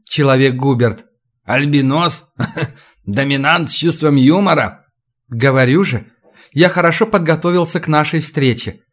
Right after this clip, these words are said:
Я понимаю тебя гораздо лучше, чем ты думаешь. Итак, у нас возникли некоторые недоразумения, и я здесь, чтобы их разрешить.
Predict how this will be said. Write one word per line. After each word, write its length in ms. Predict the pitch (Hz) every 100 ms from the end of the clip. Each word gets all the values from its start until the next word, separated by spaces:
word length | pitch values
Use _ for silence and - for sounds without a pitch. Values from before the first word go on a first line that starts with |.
| _ -
Я 220 | 123 156
понимаю 480 | 160 160 165 160 151
тебя 280 | 156 151
гораздо 480 | 143 147 147 135 143
лучше, 480 | 147 185 196 - - -
чем 280 | - - 143
ты 140 | 139 160
думаешь. 600 | 143 156 123 110 101 - _ _ _
Итак, 560 | 127 127 - 170 175 - _ _ _ _ _
у 60 | 139
нас 200 | 196 196
возникли 480 | 165 143 185 165
некоторые 540 | 151 160 156 156 151 151
недоразумения, 1120 | 151 147 147 143 151 147 131 120 113 107 - _ _ _
и 100 | 131
я 160 | 143 139
здесь, 480 | 120 120 180 165 - _
чтобы 320 | - 151 147
их 300 | 147 165 160
разрешить. 680 | 151 131 156 160 185 131